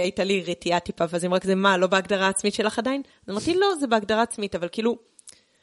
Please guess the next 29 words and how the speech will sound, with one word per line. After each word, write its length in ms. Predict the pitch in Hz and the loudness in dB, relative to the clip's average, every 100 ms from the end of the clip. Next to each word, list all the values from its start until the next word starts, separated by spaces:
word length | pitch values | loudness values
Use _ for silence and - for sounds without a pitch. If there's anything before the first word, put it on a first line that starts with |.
| _ _ _ _ _ _ - | _ _ _ _ _ _ -4
כשאני 260 | - 214 | 0 2
מגדירה 420 | 214 190 190 190 226 | 2 0 0 0 0
את 100 | 269 | -2
עצמי, 360 | - 311 277 | -4 -2 -2
זה 140 | 190 185 | 0 0
יותר 380 | 180 - 208 208 | 0 0 0 0
כותבת 500 | - - 196 214 233 | -8 -6 -4 -2 -2
מזמרת. 600 | 233 233 233 254 330 - _ _ _ _ _ _ 214 | -2 0 0 -2 -6 -12 _ _ _ _ _ _ 2
לא 180 | 240 | 4
שאני 320 | 285 330 262 226 | 4 2 2 2
לא 100 | 233 | 2
תופסת 460 | 220 208 202 208 | 0 -2 -4 -6
את 100 | 190 | -8
עצמי 240 | 190 196 190 | -8 -6 -6
כזמרת, 480 | 185 185 175 165 165 | -6 -6 -6 -6 -4
ולא 160 | 180 | -2
שאני 580 | 220 247 214 180 170 165 - _ _ | 0 2 2 0 -4 -10 -16 _ _
יותר 280 | 196 185 196 | -4 0 2
באוריינטציה 640 | 185 180 175 180 185 208 | 2 2 2 0 -2 -2
של 160 | - 170 | -4 -4
לתת 280 | - 185 185 | -4 -6 -6
את 100 | 180 | -6
השירים 280 | - 170 | -4 -4
שלי 240 | - 170 170 | -4 -2 -2
לאחרים 540 | 160 - 165 180 180 - | -4 -6 -6 -4 -4 -4
מלשיר 480 | 180 180 170 - 185 | -2 -2 -2 0 2
אותם 200 | 175 165 | 2 -2
בעצמי, 420 | 170 - 302 311 - - - - _ _ _ _ - | -6 -4 -2 -4 -8 -18 -20 -20 _ _ _ _ -10
אבל 260 | 185 190 | 0 4